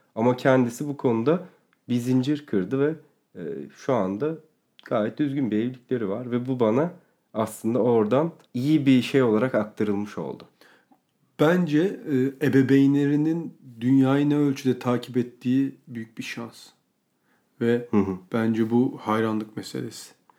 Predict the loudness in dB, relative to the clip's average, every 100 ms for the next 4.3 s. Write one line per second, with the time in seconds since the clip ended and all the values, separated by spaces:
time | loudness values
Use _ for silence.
0 | _ _ _ _ 4 6 6 0 -2 -4
1 | 0 0 2 0 0 -4 -12 _ _ _
2 | _ _ _ _ _ 0 4 6 4 2
3 | 2 0 2 0 0 -6 0 4 4 4
4 | 0 -2